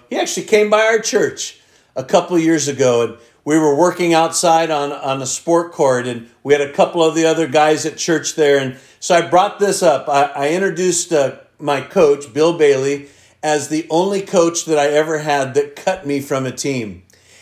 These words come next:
And then he went on to say words like this. He says, "You know what? I knew I had to cut him. He was so slow." He's telling people at my, "He was so slow. I was so afraid that if I put him in the game,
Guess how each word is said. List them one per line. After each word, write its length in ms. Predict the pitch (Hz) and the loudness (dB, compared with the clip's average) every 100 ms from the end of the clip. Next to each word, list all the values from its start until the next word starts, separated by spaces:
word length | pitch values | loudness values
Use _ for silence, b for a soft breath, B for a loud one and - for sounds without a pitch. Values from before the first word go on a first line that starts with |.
| b | b
And 120 | 190 233 | 0 2
then 120 | 330 | 2
he 100 | 359 | 2
went 200 | 339 302 | 2 2
on 200 | 269 269 | 0 0
to 80 | 226 | -2
say 320 | - 240 226 | 2 2 4
words 400 | 208 220 220 - | 4 4 2 -2
like 260 | 214 214 | -2 -2
this. 320 | 262 233 - - | -2 -2 -2 -8
He 80 | |
says, 280 | 170 170 139 | -8 -6 -6
"You 80 | 160 | -4
know 120 | 175 | -4
what? 180 | 185 180 | -4 -4
I 60 | 151 | -6
knew 220 | 185 247 | -4 -4
I 80 | 196 | -4
had 240 | 180 196 | -4 -4
to 80 | 208 | -4
cut 240 | 185 160 | -2 -2
him. 200 | 123 101 92 b b | -2 -10 -18 b b
He 200 | - 262 | -16 -12
was 260 | 277 269 - | -8 -4 -2
so 440 | 247 285 269 262 | -2 -4 -4 -4
slow." 1120 | 254 - - 285 294 294 294 269 220 123 107 _ _ _ | -4 -4 -6 -6 -2 0 2 2 0 -2 -10 _ _ _
He's 200 | - 262 | -14 -12
telling 380 | - 277 277 269 | -6 -4 -4 -6
people 400 | 214 233 226 214 | -8 -8 -2 -2
at 60 | 185 | 0
my, 200 | 165 151 B B | -4 -6 B B
"He 160 | B 285 | B -10
was 260 | 277 262 - | -6 -4 -4
so 460 | - 285 277 277 | -2 2 2 0
slow. 920 | 247 - - 269 277 277 262 175 117 b b b b b b b | -4 -6 -6 0 2 4 2 0 -2 b b b b b b b
I 120 | 269 | 2
was 220 | 254 226 | 2 0
so 500 | - - 262 269 269 | -2 2 4 4 2
afraid 460 | - - 254 254 214 | -6 -4 -2 -2 0
that 100 | 226 | -2
if 140 | 214 | -2
I 140 | 247 233 | -4 -4
put 360 | - 240 285 | -6 -8 -6
him 300 | 254 254 269 | -4 -4 -2
in 160 | 254 247 | -2 0
the 80 | 214 | -2
game, 580 | 156 214 254 302 302 | 2 0 0 -4 -8